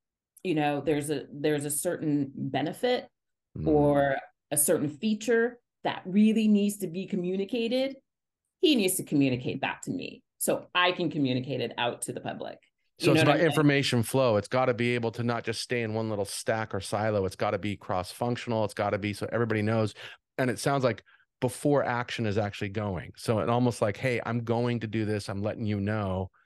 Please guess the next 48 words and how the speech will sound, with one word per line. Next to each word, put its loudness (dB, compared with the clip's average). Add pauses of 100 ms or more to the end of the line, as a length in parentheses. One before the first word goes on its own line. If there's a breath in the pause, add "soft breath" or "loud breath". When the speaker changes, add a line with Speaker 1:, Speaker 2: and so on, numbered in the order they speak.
(340 loud breath)
Speaker 2:
Do 0
you 2
then -2
Speaker 1:
Right. -2
Speaker 2:
communicate -2
back -4
to -4
him -2
if -6
you -4
agree -2
or -2
disagree? -2
And 0
you 0
have -2
that, 0
so, -8
do -4
you 2
have 0
that, 2
is 0
that 0
part 0
of 0
it? 4
Or 4
is -2
it -8
less 2
Speaker 1:
Oh, 6
yeah, 6
yeah, 6
yeah, 6
yeah, 6
yeah. 0
Definitely. 0
We 0
have 2
a 0
conver-, -6
we'll -2
have 0
a -2
conversation -2
about -6
it. -8